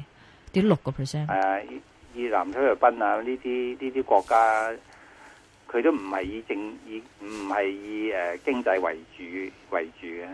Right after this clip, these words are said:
Speaker 2: 你排華已經係一個，係好失敗嘅呢個政策嚟㗎嘛，係嘛？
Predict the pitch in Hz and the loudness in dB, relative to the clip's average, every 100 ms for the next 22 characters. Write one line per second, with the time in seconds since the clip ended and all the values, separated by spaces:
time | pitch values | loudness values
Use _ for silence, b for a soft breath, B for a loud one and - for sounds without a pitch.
0 | - 127 139 92 98 92 107 135 147 127 | -6 -4 2 4 4 2 2 2 4 4
1 | 101 127 113 101 101 98 104 - 90 92 | 4 4 6 6 6 4 2 -2 -8 -4
2 | 101 113 120 - 87 87 92 92 92 90 | -4 -2 -2 2 2 2 -2 -4 -6 -8
3 | 90 95 - _ - 113 95 90 90 92 | -10 -14 -18 _ -2 -2 -2 -10 -4 -4
4 | 80 87 92 90 87 82 | -4 -8 -10 -10 -12 -18